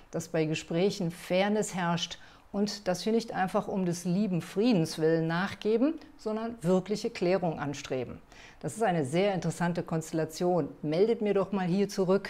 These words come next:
wie ihr das erlebt. Die chaotische Phase mit Merkurs Rückläufigkeit beginnt ungefähr am neunten August und dauert dann bis zum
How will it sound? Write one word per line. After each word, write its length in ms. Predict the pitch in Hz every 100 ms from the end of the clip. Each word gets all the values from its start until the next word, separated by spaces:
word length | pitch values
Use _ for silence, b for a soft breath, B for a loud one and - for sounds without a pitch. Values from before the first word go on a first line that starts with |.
| -
wie 140 | - 156
ihr 120 | 160
das 180 | 156 156
erlebt. 520 | 156 156 139 - - - - - - - - _ _ - - B B B B B -
Die 180 | 220 214
chaotische 640 | 226 - 285 262 - 190
Phase 400 | 208 190 180 196
mit 200 | 185 180
Merkurs 520 | 185 190 220 190 170
Rückläufigkeit 760 | 220 233 196 185 - 175 180
beginnt 360 | 185 160 196 233
ungefähr 400 | 202 185 196 185
am 200 | 175 170
neunten 380 | 160 185 190 175
August 460 | 165 - 180 -
und 180 | 151 156
dauert 320 | 160 180 170
dann 160 | 160 160
bis 220 | 180 -
zum 180 | -